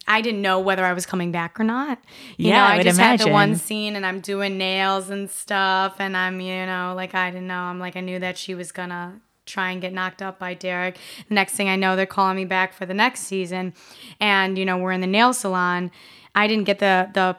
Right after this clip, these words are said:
Speaker 1: prior episode before where, uh,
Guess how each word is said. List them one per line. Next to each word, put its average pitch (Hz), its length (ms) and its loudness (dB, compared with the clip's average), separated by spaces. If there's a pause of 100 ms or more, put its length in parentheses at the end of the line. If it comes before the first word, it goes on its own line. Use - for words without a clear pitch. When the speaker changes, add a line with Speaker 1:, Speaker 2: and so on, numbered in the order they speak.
Speaker 1:
prior 190 320 4
episode 190 500 0
before 208 640 2
where, 185 680 0
uh, 170 400 0